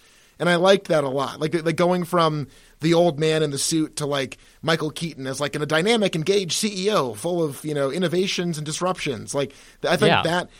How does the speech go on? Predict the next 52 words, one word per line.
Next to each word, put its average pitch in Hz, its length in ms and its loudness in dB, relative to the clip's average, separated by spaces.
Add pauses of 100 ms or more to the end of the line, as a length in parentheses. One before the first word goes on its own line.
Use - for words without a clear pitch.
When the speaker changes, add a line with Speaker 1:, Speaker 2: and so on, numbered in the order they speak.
(120)
Speaker 1:
that 208 160 8
is 294 220 2
a, 190 200 4
an 160 180 2
interesting 160 420 -6
facelift 139 640 -4
on 135 320 -2
this 139 200 0
story. 113 460 -2
And 139 120 -6
I 156 40 0
was 156 120 -2
happy 165 560 -2
to 143 120 -12
see 156 200 -2
that 120 240 -2
done 143 180 0
as 127 140 -6
well 131 160 -4
as 127 100 -6
it 101 80 -6
was 117 140 -10
done. 113 200 -10 (540)
Speaker 2:
Yeah, 160 240 2
and, 143 240 -4
and 135 260 -2
so - 120 0
you, 127 200 -2
and 135 140 0
you 139 80 2
brought 131 220 4
up, 113 180 0 (320)
uh, 95 420 2
the 98 120 -4
dehumanization 101 1080 -4 (140)
after. 120 440 -4
And 107 100 -4
I 110 60 0
thought 156 180 -4
that 170 120 0
was, 147 240 -2 (340)
at 123 100 -2
first, 214 400 2 (260)
and 127 100 0
this 156 100 4
is 147 120 -2
why 127 180 4
the 107 140 -4
remake 107 360 -4
is 92 160 -10
amazing, 95 560 -12
because 120 400 -4